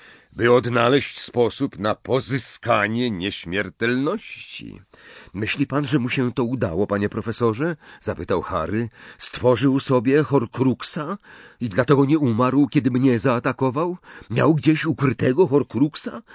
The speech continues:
Nieuszkodzoną, bezpieczną cząstkę duszy?” „Cząstkę albo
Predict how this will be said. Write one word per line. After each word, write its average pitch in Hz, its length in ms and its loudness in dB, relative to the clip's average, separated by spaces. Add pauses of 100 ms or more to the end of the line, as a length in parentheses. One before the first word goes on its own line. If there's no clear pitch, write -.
(180)
Nieuszkodzoną, 139 720 4
bezpieczną 156 600 -2
cząstkę 156 520 -2
duszy?” 151 480 -2 (640)
„Cząstkę 123 1300 0
albo 82 1120 -2